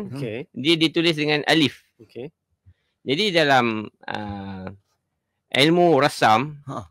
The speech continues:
Speaker 3: Oh.
Speaker 2: ah, semua rasam Al-Quran
Speaker 3: Ha.
Speaker 2: ini,
Speaker 1: Hmm.
Speaker 2: semua yang ditulis dengan ya maksurah ini membawa maksud kekal.
Speaker 3: Oh, okey.
Speaker 2: Jadi Aqsa ini membawa maksud jauh.
Speaker 3: Ha.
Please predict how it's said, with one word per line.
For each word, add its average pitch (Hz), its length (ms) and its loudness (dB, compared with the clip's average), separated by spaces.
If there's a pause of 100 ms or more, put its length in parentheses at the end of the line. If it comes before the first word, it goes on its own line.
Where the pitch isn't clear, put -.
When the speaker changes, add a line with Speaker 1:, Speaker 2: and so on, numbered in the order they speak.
(280)
Speaker 3:
Oh. 95 320 -12
Speaker 2:
ah, 107 500 -8
semua 147 640 2
rasam 131 340 0
Al-Quran 120 380 -2
Speaker 3:
Ha. 113 140 -2
Speaker 2:
ini, 120 140 -2
Speaker 1:
Hmm. 131 260 -8 (140)
Speaker 2:
semua 180 420 2
yang 151 300 6 (340)
ditulis 151 420 -2
dengan 131 220 0
ya 135 200 2
maksurah 127 600 -2
ini 151 240 -2
membawa 131 460 2
maksud - 340 -6 (120)
kekal. 98 600 -4 (960)
Speaker 3:
Oh, 117 800 -20 (100)
okey. - 240 -20
Speaker 2:
Jadi 120 280 6
Aqsa - 440 6
ini 170 140 8
membawa 127 400 6
maksud 120 220 0
jauh. 135 340 8 (260)
Speaker 3:
Ha. 110 400 -14